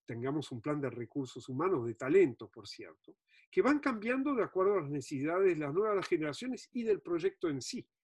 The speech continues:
los roles, ¿verdad? Este, atraer y retener personal calificado y apasionado es fundamental en esto,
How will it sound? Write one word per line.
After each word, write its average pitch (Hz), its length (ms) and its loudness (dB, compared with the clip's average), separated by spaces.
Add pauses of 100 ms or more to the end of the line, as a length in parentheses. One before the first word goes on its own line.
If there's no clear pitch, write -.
(100)
los 123 140 -6
roles, - 460 -10 (120)
¿verdad? 135 240 -10 (580)
Este, 147 580 0
atraer 202 540 2
y 233 100 2
retener 160 520 0
personal 170 680 -2
calificado 170 1040 -4
y 151 120 -2
apasionado 147 640 -2
es - 60 -4
fundamental 131 600 -4
en 92 140 -16
esto, - 300 -20